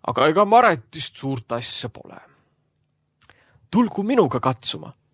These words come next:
ütles noor Andres hooplevalt. "Küll mina talle näitan, kuda sussid veskit teevad."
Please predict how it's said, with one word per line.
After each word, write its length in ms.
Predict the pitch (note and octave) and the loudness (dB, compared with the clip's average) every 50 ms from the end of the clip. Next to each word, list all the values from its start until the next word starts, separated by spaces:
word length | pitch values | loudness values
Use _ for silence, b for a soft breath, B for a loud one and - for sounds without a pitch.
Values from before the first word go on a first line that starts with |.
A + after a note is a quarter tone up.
| _ _ | _ _
ütles 260 | C3+ B2 - B2 A2+ | -10 -8 -6 -6 -4
noor 360 | C3 E3 G3 G3+ F#3 D#3+ C#3+ C#3+ | -2 0 0 0 0 0 0 -2
Andres 340 | D#3 D#3+ D3 C#3 C3+ A2+ | -2 -2 -4 -6 -8 -2
hooplevalt. 680 | - B2+ A#2+ A2+ _ - - E2+ - - - _ - b b b b b b b b b b | -2 -2 -2 -2 _ -12 -16 -16 -16 -18 -20 _ -20 b b b b b b b b b b
"Küll 200 | - A#3+ B3 A#3+ | 0 2 2 4
mina 240 | B3 B3+ G3 D3+ B2 | 4 4 4 4 2
talle 200 | C3 B2+ B2+ B2 | 2 0 2 2
näitan, 600 | C#3 E3 F#3 C3+ - _ - B2 A2+ A#2 A#2+ - - _ _ _ | 2 2 0 -2 -6 _ -8 -8 -8 -8 -10 -14 -16 _ _ _
kuda 260 | - D#3 D3 B2+ B2 | -2 0 0 0 0
sussid 520 | A#2 - G#3 G#3 - - C3 B2 A#2 A#2 | -2 -4 -4 -4 -4 -4 -6 -6 -2 0
veskit 480 | C#3 E3 E3 - - - - A2+ - _ | 0 0 0 -2 -6 -8 -10 -10 -8 _
teevad." 440 | - A2+ A2+ F#2+ C#2+ C2 - - | -2 -2 -2 -2 -4 -8 -12 -18